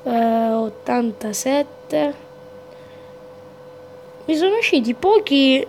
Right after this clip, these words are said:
ottantanove in questo draft. Quindi ottantasette, ottantasei, un altro ottantasei, o ancora un altro ottantasei, eh, ottantaquattro, settantasette. Ragazzi,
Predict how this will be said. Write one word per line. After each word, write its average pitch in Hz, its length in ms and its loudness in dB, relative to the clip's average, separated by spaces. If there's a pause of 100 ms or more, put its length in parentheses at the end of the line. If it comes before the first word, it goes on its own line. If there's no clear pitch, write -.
(240)
ottantanove 269 960 0
in 220 120 -4
questo 226 460 -8
draft. 220 580 -8 (920)
Quindi 254 260 2
ottantasette, 254 920 0
ottantasei, 240 1200 -4 (1120)
un 233 120 -4
altro 269 340 -2
ottantasei, 254 1000 -2
o 208 200 -6 (120)
ancora 254 400 -4
un 247 100 0
altro 285 400 0
ottantasei, 240 960 -4 (1000)
eh, 240 360 0 (220)
ottantaquattro, 349 1080 -2
settantasette. 285 720 -4 (440)
Ragazzi, 427 500 6